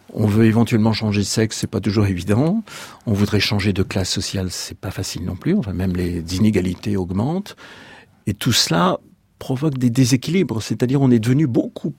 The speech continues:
plus exigeant en termes de consommation d'identité.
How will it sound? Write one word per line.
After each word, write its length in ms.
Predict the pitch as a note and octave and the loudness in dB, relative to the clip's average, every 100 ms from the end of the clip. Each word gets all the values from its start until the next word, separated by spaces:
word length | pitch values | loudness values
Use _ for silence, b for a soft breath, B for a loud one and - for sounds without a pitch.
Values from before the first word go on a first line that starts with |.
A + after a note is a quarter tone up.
| - - | -8 -8
plus 340 | - F#3 D#3 C3+ | 0 2 4 4
exigeant 480 | A2+ A2+ A#2 D3+ | 2 2 0 0
en 160 | E3+ B2+ | -2 -2
termes 440 | G#2+ C#3 C#3+ D#3 D#3 B B B B - | 0 2 2 0 -4 B B B B -18
de 240 | G2+ G#2+ G2+ _ _ | -4 0 0 _ _
consommation 1300 | - D#3+ C#3 - D3+ C3+ B2 - - - D#3+ E3 F#3 E3 | -4 0 0 2 2 4 4 0 -4 -2 -2 0 -2 -4
d'identité. 800 | A#2 C3+ C3+ D3 C#3 C#3+ A#2+ | -4 -2 0 0 -2 -4 -4